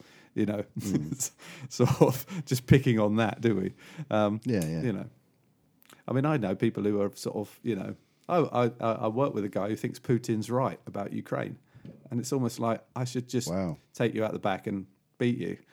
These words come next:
Speaker 1: Um, but, hey.
Speaker 2: That'd be a bit Putin-like, wouldn't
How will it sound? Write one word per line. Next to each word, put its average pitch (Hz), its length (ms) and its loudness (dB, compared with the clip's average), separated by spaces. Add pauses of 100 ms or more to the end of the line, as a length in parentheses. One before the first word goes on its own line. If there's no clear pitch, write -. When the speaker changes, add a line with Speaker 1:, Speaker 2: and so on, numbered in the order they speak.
(260)
Speaker 1:
Um, 110 360 -2 (500)
but, 127 320 2 (760)
hey. 69 120 -6
Speaker 2:
That'd 95 200 -2
be 101 100 4
a 95 60 6
bit - 220 -6
Putin-like, 80 580 2
wouldn't - 40 -4